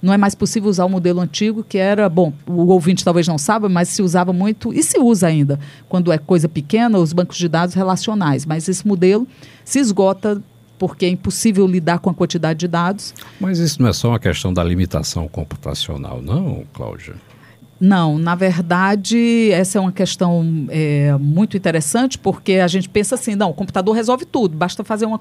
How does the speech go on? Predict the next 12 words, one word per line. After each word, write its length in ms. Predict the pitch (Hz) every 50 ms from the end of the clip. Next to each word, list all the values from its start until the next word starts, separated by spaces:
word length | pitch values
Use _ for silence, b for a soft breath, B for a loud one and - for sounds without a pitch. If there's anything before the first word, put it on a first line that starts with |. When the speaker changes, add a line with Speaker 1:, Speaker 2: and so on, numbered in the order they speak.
| - -
Speaker 1:
um 60 | 202
computador 360 | 185 196 185 - - 180 180 185
mais 160 | 196 226 226 -
rápido, 360 | 185 165 147 147 - - 151
quanto 200 | - 156 147 143
tá 120 | 160 156
lento, 400 | 156 156 185 214 254 262 - - b b b b b b b b b b b
e 180 | - 170 165 165
basta 260 | 151 175 185 185 - 196
uma 100 | 185 160
tecnologia 540 | 143 185 180 - 180 160 160 160 143 165
melhor, 500 | 170 196 220 220 202 202 202 220 240 262